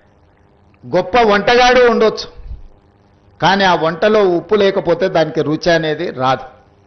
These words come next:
ప్రజా సమస్యల మీద కూడా ఎర్ర జెండా కనిపించినప్పుడే ప్రజా సమస్యల్ని పరిష్కరించడానికి ప్రజలకు ఒక విశ్వాసం. అది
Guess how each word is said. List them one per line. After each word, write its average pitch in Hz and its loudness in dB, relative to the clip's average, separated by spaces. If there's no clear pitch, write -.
ప్రజా 190 2
సమస్యల 220 2
మీద 208 -2
కూడా 190 0
ఎర్ర 190 2
జెండా 208 2
కనిపించినప్పుడే 175 -2
ప్రజా 170 0
సమస్యల్ని 170 -4
పరిష్కరించడానికి 151 -2
ప్రజలకు 254 2
ఒక 254 2
విశ్వాసం. 247 0
అది 196 0